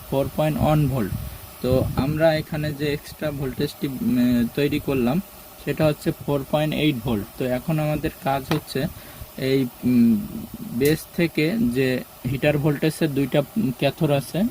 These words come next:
এখানে দেখুন এখানে যে দুইটা ক্যাথোড আছে, আহ, এই দুইটা ক্যাথোড আমরা ওপেন করব, ওপেন করে বের করে নেব। নেওয়ার পরে আমাদের এইখান থেকে যে নতুন করে তৈরি করলাম এই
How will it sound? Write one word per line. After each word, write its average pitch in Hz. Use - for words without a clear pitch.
এখানে 135
দেখুন 131
এখানে 151
যে 147
দুইটা 139
ক্যাথোড 143
আছে, 135
আহ, 123
এই 135
দুইটা 139
ক্যাথোড 156
আমরা 151
ওপেন 147
করব, 123
ওপেন 131
করে 147
বের 135
করে 151
নেব। 143
নেওয়ার 143
পরে 135
আমাদের 139
এইখান 147
থেকে 160
যে 135
নতুন 131
করে 139
তৈরি 139
করলাম 135
এই 131